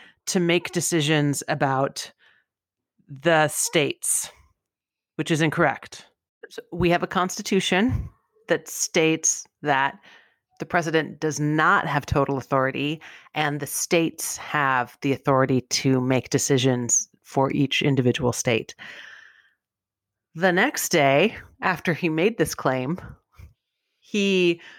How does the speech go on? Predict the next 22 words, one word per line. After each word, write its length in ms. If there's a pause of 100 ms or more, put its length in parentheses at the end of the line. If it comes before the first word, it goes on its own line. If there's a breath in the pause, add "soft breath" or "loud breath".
(260 loud breath)
said 380
that 360 (240)
it's 160
up 140
to 60
the 100
states 840
to 140
decide 500
when 160
they're 160
ready 260
to 220
reopen. 640 (960 soft breath)
He 220
then 240
put 280
out 400
a 140
three-tier 2000 (280)
opening 480
plan 640